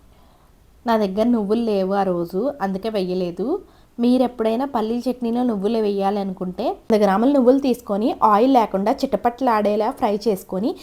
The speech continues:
ఒక గాజు సీసాలో స్టోర్ చేసుకోండి. పల్లీ చట్నీ చేస్తున్నప్పుడు, మిక్సీ పడుతున్నప్పుడు ఒక టూ స్పూన్స్ ఫ్రై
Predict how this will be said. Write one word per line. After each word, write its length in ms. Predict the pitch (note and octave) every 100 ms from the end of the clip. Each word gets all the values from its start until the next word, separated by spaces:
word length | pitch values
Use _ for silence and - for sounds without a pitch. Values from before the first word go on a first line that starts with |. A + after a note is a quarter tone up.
| -
ఒక 120 | A#3 A#3+
గాజు 360 | F#3+ F3+ G3
సీసాలో 500 | A#3+ A3 G#3 A3+ E4+ - -
స్టోర్ 280 | - A#3 A3 A#3+
చేసుకోండి. 640 | G#3 - F#3 F#3 A3 A4+ - -
పల్లీ 180 | A#3+ D#4 C#4+
చట్నీ 200 | C#4 C#4
చేస్తున్నప్పుడు, 840 | C#4 G3+ - A#3 F#3+ - G#3 G4 - - - _ _ _ _ _ _ -
మిక్సీ 340 | A3 A3 - D#4
పడుతున్నప్పుడు 880 | C#4 G#3 G#3 G#3 F#3 - G#3+ B3+ -
ఒక 180 | G#3 A3+
టూ 220 | - A#3+
స్పూన్స్ 580 | A#3 - A3 E4 - - - - - - - -
ఫ్రై 200 | A#3+ A3+